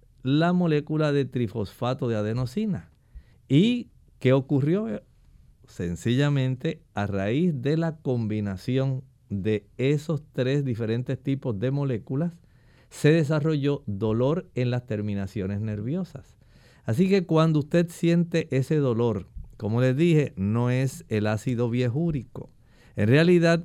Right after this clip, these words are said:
es que se han desarrollado una serie de moléculas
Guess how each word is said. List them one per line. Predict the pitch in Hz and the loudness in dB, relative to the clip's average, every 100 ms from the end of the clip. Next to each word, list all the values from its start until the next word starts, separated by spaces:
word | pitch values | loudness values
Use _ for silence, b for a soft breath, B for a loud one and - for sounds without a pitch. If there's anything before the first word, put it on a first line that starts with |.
| - | 2
es | 143 156 | 4 4
que | 160 170 170 | 0 0 2
se | 160 - 135 | 0 0 0
han | 143 156 170 170 117 107 | 2 2 2 0 -2 -4
desarrollado | 110 123 - 113 107 101 123 147 117 101 - | 0 0 0 -2 0 0 0 0 -2 -4 -4
una | 110 131 | -2 0
serie | 123 143 143 147 | 2 2 4 2
de | 127 117 | 2 0
moléculas | 110 104 110 131 131 180 190 185 - | 0 0 2 0 0 -2 -2 -4 -8